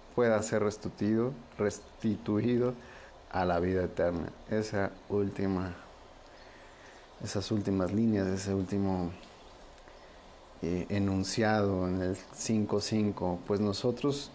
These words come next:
que lo fabricamos tenemos que contemplarlo a través de los ojos de Cristo, que checa mucho con la lección del día de hoy.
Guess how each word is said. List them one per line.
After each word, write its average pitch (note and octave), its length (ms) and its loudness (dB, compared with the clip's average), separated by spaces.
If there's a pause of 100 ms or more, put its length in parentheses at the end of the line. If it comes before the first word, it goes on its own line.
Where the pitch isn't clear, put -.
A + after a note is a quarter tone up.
(100)
que A2 140 2
lo G2+ 220 2
fabricamos A#2 1000 2
tenemos A2 480 2
que A#2 180 -2
contemplarlo A2+ 1000 2 (600)
a G2+ 140 0
través G2+ 480 4
de A#2+ 80 4
los G#2+ 260 2
ojos F#2+ 320 0
de G2+ 120 2
Cristo, C#3 460 -2 (680)
que - 140 -2
checa C3 320 -4
mucho C3 380 -2
con A#2+ 160 0
la G#2+ 80 2
lección G2 420 -2
del G2 200 0
día G2+ 160 4
de A#2 100 4
hoy. D3+ 180 0